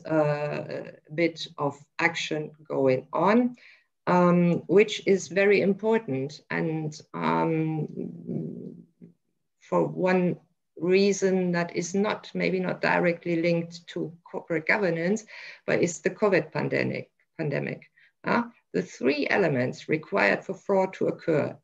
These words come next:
that is pressure, that is opportunity, and that's rationalization. They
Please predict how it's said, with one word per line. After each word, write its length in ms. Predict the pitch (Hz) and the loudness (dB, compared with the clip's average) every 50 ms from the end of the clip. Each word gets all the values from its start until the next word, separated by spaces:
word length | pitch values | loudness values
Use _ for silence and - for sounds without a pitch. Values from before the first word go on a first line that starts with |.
| _ _ - | _ _ -12
that 260 | - - 175 165 - | -6 -4 -2 0 0
is 140 | 135 151 - | -2 -2 -4
pressure, 640 | - _ - - 208 214 214 - 254 247 247 240 - | -8 _ -2 -2 0 0 -2 -2 -4 -4 -4 -4 -4
that 180 | - 160 160 160 | -4 -4 -4 -4
is 120 | 160 - | -6 -6
opportunity, 960 | - 156 151 - 160 - - - 202 226 220 220 214 214 - 214 202 196 196 - | -8 -8 -8 -10 -12 -8 -2 2 4 6 6 4 2 0 -2 -2 -2 -2 -2 -4
and 200 | 175 170 165 165 | -6 -4 -4 -4
that's 280 | 175 180 180 - - | -4 -4 -6 -8 -6
rationalization. 1120 | - 170 170 170 - - 170 160 156 151 156 156 151 151 147 151 151 151 - - 127 131 - _ _ _ _ _ _ _ _ _ _ | -2 -2 -2 0 0 -2 -2 0 0 0 0 0 0 0 -2 0 -2 -2 -4 -6 -8 -8 -10 _ _ _ _ _ _ _ _ _ _
They 400 | - 156 190 208 208 185 185 180 | -4 0 2 4 4 2 0 -4